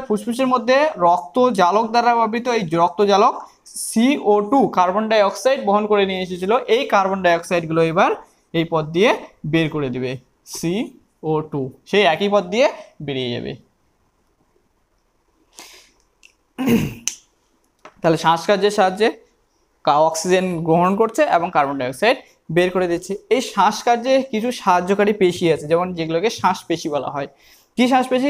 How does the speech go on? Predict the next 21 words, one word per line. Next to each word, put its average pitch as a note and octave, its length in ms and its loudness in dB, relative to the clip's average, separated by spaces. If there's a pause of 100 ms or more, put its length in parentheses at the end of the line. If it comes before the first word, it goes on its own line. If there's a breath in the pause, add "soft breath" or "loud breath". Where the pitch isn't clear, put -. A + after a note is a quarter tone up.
যেমন A#3 160 4 (120)
বক্ষ G#3 200 0 (200)
পঞ্জর A#3 380 0
মধ্যস্থ G#3 320 -2 (180)
পেশি, G3+ 240 0 (380 loud breath)
আমাদের G3+ 260 2
যে C4+ 140 2
বুকের G#3+ 240 2 (100)
হাড়ের G#3+ 340 0
সঙ্গে C4+ 220 2
যে C#4 100 0
পেশিগুলো A#3+ 360 2
যুক্ত A#3 160 -10 (120)
আছে G#3+ 180 0
সেটা A3 180 0 (140)
বক্ষ F#3 240 -2 (560 loud breath)
পঞ্জর G3+ 360 2 (120)
মধ্যস্থ F#3+ 400 -2 (320)
পেশি G#3+ 280 2
বলা D3+ 200 4
হয়। B2+ 140 0